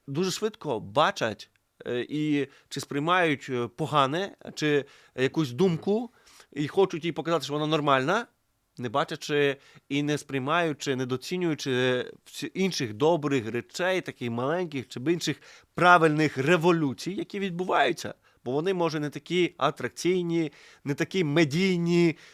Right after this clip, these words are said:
не такі популярні, бо робити добро, робити добрі речі не є, м, популярно.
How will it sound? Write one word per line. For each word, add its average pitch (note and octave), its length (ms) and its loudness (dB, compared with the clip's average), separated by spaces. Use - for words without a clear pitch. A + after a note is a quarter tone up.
не C#3+ 120 -2
такі F3+ 920 4
популярні, D3+ 840 4
бо A#2+ 580 2
робити F3 300 2
добро, D3 360 4
робити D3 260 -2
добрі D3+ 260 2
речі D#3+ 480 2
не F3+ 180 6
є, F#3+ 580 8
м, D3 500 -6
популярно. F3 760 2